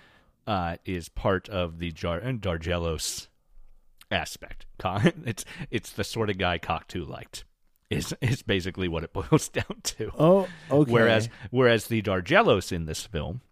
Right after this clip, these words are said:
Speaker 1: is not a physically imposing person, and that is part of, part of Melville's, uh, influence here, I think. Um, where it is,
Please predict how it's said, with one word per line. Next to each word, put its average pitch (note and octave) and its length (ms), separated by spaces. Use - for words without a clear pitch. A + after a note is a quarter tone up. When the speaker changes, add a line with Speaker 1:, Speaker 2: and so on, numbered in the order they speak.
Speaker 1:
is F#2 400
not - 460
a E2+ 80
physically E2+ 420
imposing D#2 400
person, - 400
and D#2+ 200
that D2+ 180
is D2+ 100
part D2 260
of, D2 220
part E2+ 180
of D#2 100
Melville's, D#2 720
uh, D#2 260
influence D2+ 540
here, C#2+ 140
I C#2 80
think. - 360
Um, D#2+ 340
where D#2+ 240
it D2+ 80
is, D#2 360